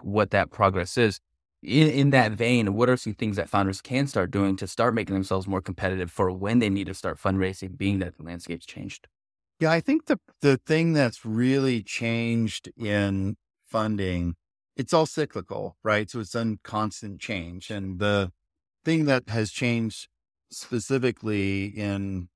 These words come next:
Speaker 2: probably the last twelve months has been a shift from the priority on startups to grow at any cost.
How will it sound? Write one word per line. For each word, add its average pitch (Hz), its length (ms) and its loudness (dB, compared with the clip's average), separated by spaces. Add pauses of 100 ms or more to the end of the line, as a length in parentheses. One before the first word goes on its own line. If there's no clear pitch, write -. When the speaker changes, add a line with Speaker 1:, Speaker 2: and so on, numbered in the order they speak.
Speaker 2:
probably 104 540 2 (340)
the 101 180 -6
last 95 360 2 (580)
twelve 107 300 0
months 107 500 0 (580)
has 117 200 -2
been 117 220 2
a 104 80 0
shift - 580 0
from 104 800 2 (640)
the 104 420 0
priority 110 1000 4
on 101 240 -2
startups 104 580 0
to 113 100 -10
grow 107 380 4
at 101 80 2
any 98 240 0
cost. 98 640 -6